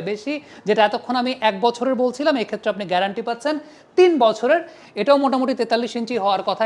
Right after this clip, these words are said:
exactly, তবে এটার আউটলুকটা একটু ডিফারেন্ট। এই জায়গাটায়, আহ, ফ্রেমটা যেটা দেখতে পাচ্ছিলাম যে এই পাশের ফ্রেমটা ব্ল্যাকের মধ্যে, এখানে আবার সিলভারের মধ্যে যেটা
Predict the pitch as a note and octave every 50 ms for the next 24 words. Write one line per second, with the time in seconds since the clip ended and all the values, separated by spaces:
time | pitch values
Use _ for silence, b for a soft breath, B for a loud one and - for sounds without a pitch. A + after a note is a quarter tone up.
0 | G3+ E3 C#3 D3 G3 F#3+ F#3+ - G3 A#3 C4 - G#3+ F#3 G3+ G#3+ A#3 A3+ - -
1 | F#3 G3+ A3+ A3 - B3 B3+ - - C#4+ A#3 G#3+ - - - C4 G#3 A#3 G#3 -
2 | - G#3+ A3+ A3+ B B B B B B - G3+ G#3 G3+ A3 G#3+ A3 G#3+ A#3 A#3
3 | A#3 A#3 A#3 G#3+ G#3 F#3+ F#3 - - - - G#3+ A3+ A3+ A3+ A#3+ B3 A3+ A3+ A3
4 | A3+ G3+ G#3 G3+ - A3 G3+ G#3 G3+ G3+ - G3 G3 G3 G3 F#3+ F#3+ - G#3 G3
5 | - A3+ G#3+ G#3 B B B B B - - A3 G#3+ G#3 A#3 A3 F3+ E3 F3 F3+
6 | F#3 - A#3 A#3 A3+ A#3 A3+ A3+ - A3+ G#3 G3+ G#3 G3+ G#3 G3+ G#3 G3+ G#3 -
7 | A3 G#3 G3+ A3 A3+ A3 A#3 A3 G#3 G3+ G3+ G#3 G3+ G3+ F#3+ G3 G3